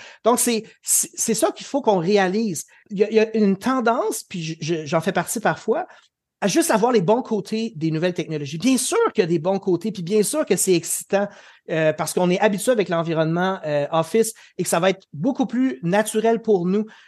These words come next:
de, d'intégrer l'I A générative au travail quand c'est déjà dans le logiciel. Juste l'étape de s'abonner à OpenAI est trop pour certaines personnes. Juste le fait d-, d'utiliser une application extérieure est beaucoup pour certaines personnes. Et là, tout soudainement,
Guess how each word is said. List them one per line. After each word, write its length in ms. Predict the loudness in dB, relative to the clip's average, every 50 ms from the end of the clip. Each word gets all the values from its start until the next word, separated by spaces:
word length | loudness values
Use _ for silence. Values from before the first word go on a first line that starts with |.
| _
de, 380 | -8 -4 -2 0 2 2 0 2
d'intégrer 460 | 2 2 2 4 2 2 4 2 2
l'I 100 | 2 2
A 80 | 0 0
générative 480 | 0 -2 -2 -2 -2 -2 -2 -2 -2
au 80 | -2 -2
travail 400 | -2 -2 -4 -2 -2 -2 -2 -2
quand 140 | -2 -4 -4
c'est 160 | -2 -4 -2
déjà 320 | 2 2 2 2 2 0
dans 160 | 0 0 -2
le 80 | -2 -2
logiciel. 440 | -2 -4 -4 -4 -8 -8 -6 -8 -8 -10 -16 -20 -20 -18 _
Juste 240 | -2 0 0 2 4
l'étape 400 | 4 4 4 4 2 2 2 0
de 80 | 0
s'abonner 540 | 0 2 2 2 4 4 2 2 4 2 2
à 80 | 2 0
OpenAI 580 | 0 -2 -4 -4 -2 0 0 2 2 2 2 2
est 180 | 0 0 -2 -2
trop 240 | -6 -4 0 0 0
pour 180 | 0 0 -4
certaines 380 | -2 -2 -4 -2 -2 -2 -2 -2
personnes. 460 | -2 -4 -4 -4 -4 -6 -6 -6 -4
Juste 200 | -2 -2 0 2
le 120 | 2 2 4
fait 200 | 4 2 2 2
d-, 120 | 0 -2
d'utiliser 400 | -2 -2 -4 -4 -4 -4 -2 0
une 140 | 0 0 0
application 640 | 0 -2 -4 -2 0 2 2 2 2 0 -2 -2 0
extérieure 720 | -2 -2 -4 -4 -4 -2 -2 0 0 0 0 0 -2 -2 -6 -10 -20 -8 _ 2
est 120 | 4 4
beaucoup 320 | 4 2 0 2 0 -2
pour 140 | -2 -2 -4
certaines 360 | -4 -4 -6 -4 -4 -6 -6
personnes. 400 | -4 -6 -8 -6 -4 -4 -4 -4 -6 -10 -18 -20 -20 -20 _ _ _ 2
Et 100 | 4 6
là, 160 | 6 6 4
tout 100 | 4 0
soudainement, 380 | 0 2 2 4 4 4 2